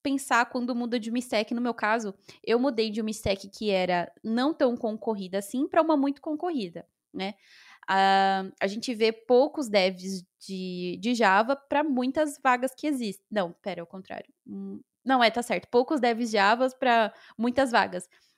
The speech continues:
E em JavaScript, ao contrário, a gente tem muitos devs pra poucas vagas. Então, a gente, eu, eu optei por entrar numa concorrência maior, sabendo que essa concorrência me geraria mais desafios.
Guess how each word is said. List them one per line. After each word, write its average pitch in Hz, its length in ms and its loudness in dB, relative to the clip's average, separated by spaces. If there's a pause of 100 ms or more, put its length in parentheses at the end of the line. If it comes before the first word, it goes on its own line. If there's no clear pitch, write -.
(160)
E 247 120 0
em 262 80 2
JavaScript, 247 500 0
ao 247 80 0
contrário, 220 360 0
a 190 40 -8
gente 202 160 -8
tem 240 160 -2
muitos 262 420 2
devs 233 380 4
pra 262 180 0
poucas 247 380 0
vagas. 175 400 -2 (520)
Então, 269 260 2
a 302 40 2
gente, 285 340 -6
eu, 247 300 2
eu 233 420 0 (100)
optei 262 360 0
por 285 180 2
entrar 269 360 2
numa 269 160 2
concorrência 269 720 -2
maior, 262 460 4
sabendo 262 520 -2
que 240 320 -4 (340)
essa 262 220 -2
concorrência 269 560 0
me 247 80 0
geraria 233 360 0
mais 220 200 -2
desafios. 220 640 -6